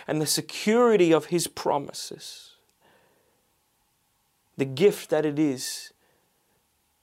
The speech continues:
to be God's friend and to walk with him each and every day. And then when you're ready, eat and drink in remembrance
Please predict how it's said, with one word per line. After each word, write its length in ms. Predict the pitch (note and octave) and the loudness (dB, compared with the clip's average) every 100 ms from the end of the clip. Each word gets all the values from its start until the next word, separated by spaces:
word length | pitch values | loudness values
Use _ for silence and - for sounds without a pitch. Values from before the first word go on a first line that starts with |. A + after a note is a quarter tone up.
| _ _ - | _ _ -16
to 60 | |
be 260 | C3+ D#3+ D#3 | -4 -2 0
God's 540 | C3 C#3 C#3 C#3+ C3+ | 0 0 2 0 -2
friend 640 | - - - C3 G#2 - - | -10 -10 -6 -6 -8 -16 -14
and 120 | E3 C3 | -6 -2
to 60 | |
walk 440 | B2 C3 E3 G3 F#3+ | -2 2 4 4 2
with 480 | - D#3+ F#3+ D#3+ - - | -10 -2 -2 -2 -6 -20
him 420 | - - E3 C#3+ B2+ - - | -14 -4 -2 -2 -4 -14 -10
each 540 | F3+ E3 - - - - _ _ _ _ - | -4 -4 -2 -6 -6 -10 _ _ _ _ -12
and 120 | D3 | -2
every 440 | D#3 D3 C3 C#3 | -2 -2 -2 -4
day. 360 | C3 A#2 - - _ _ _ _ _ _ _ _ _ _ _ _ _ _ _ _ _ _ _ _ - | -4 -6 -10 -20 _ _ _ _ _ _ _ _ _ _ _ _ _ _ _ _ _ _ _ _ -10
And 160 | C3 | -2
then 220 | C#3+ C#3+ | 0 2
when 160 | C3 C3+ | 2 0
you're 100 | B2+ | 0
ready, 460 | B2 A#2+ A2 C#3 _ _ _ _ _ _ _ _ _ _ _ _ _ _ _ _ _ - - | -2 -2 -4 -12 _ _ _ _ _ _ _ _ _ _ _ _ _ _ _ _ _ -20 -8
eat 220 | C#3+ C3 - _ _ _ - | -6 -6 -10 _ _ _ -10
and 180 | C3 C3+ | -8 -6
drink 500 | C3 B2 - - - _ _ _ _ _ | -4 -6 -6 -18 -20 _ _ _ _ _
in 100 | C3 | -10
remembrance 760 | B2 A#2+ A#2 G#2+ G#2 - - | -6 -4 -6 -6 -10 -10 -18